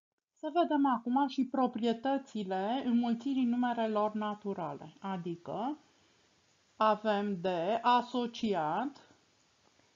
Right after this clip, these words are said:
proprietatea din coloana A cu relația corespunzătoare din coloana B. Înmulțirea numerelor naturale este comutativă.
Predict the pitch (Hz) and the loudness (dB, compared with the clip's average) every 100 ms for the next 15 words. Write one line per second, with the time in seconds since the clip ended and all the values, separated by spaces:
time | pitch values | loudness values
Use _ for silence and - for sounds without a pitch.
0 | _ - 233 240 233 226 233 233 233 196 | _ -2 0 0 -2 0 0 2 0 0
1 | 202 208 202 190 190 180 175 151 - 233 | -2 -2 -2 -2 -2 -2 -4 -6 -2 2
2 | 294 302 262 254 226 220 247 240 240 233 | 2 0 -4 -2 0 0 0 0 -2 -2
3 | 220 220 208 208 185 175 175 190 185 180 | -2 -2 -4 -6 -4 -6 -4 -4 -4 -6
4 | 175 180 170 165 160 165 160 160 156 151 | -8 -10 -8 -8 -8 -8 -10 -12 -12 -12
5 | 139 - _ _ _ _ _ _ _ _ | -14 -16 _ _ _ _ _ _ _ _
6 | _ 220 226 226 - 254 247 208 208 208 | _ 2 2 2 0 -2 0 0 -2 -2
7 | 202 196 180 180 175 170 - 175 233 262 | 0 -2 -4 -6 -6 -6 -6 -4 -2 0
8 | 233 226 233 233 220 220 240 233 226 214 | 0 0 -2 -4 -6 -4 -2 0 0 0
9 | 214 208 208 165 156 165 | -2 -2 -4 -8 -10 -14